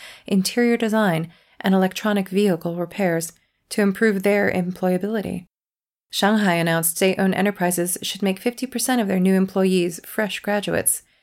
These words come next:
China's State Council also announced in May that it would offer subsidies to companies that hire fresh graduates, while in February, the National Development and Reform Commission announced tax breaks and low-interest loans for recent graduates that set up their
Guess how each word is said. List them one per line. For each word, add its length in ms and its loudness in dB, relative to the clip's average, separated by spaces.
China's 340 2
State 220 2
Council 380 2
also 360 2
announced 380 -2
in 100 0
May 240 0
that 100 0
it 120 0
would 160 0
offer 260 0
subsidies 580 -2
to 80 -8
companies 520 -2
that 160 -4
hire 320 0
fresh 240 -6
graduates, 560 -4
while 160 4
in 80 4
February, 520 2
the 80 0
National 460 -2
Development 500 0
and 120 -4
Reform 420 -2
Commission 420 -4
announced 540 -4
tax 320 -6
breaks 320 -2
and 220 0
low-interest 560 -2
loans 340 0
for 160 -2
recent 320 0
graduates 540 -2
that 240 -8
set 160 -4
up 100 -4
their 160 -2